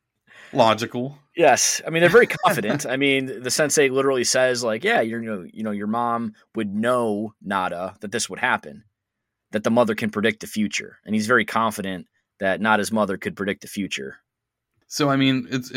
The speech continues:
Speaker 1: I think it really comes down to what kind of story do we want? Do we want to stay in the modern time and try to find out who donated the sword?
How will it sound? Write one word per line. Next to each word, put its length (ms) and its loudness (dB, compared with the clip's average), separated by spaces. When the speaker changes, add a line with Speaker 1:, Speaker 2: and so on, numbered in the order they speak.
Speaker 1:
I 60 0
think 160 -2
it 60 0
really 260 0
comes 260 -4
down 300 -6
to 80 -6
what 180 -6
kind 220 -4
of 80 -8
story 480 -4
do 100 -6
we 160 -4
want? 360 -10
Do 80 -8
we 160 0
want 300 -2
to 120 -8
stay 420 -6
in 220 -6
the 60 -8
modern 480 -4
time 560 -8
and 100 -12
try 220 0
to 80 -4
find 320 -4
out 240 0
who 140 -6
donated 560 -6
the 80 -16
sword? 640 -8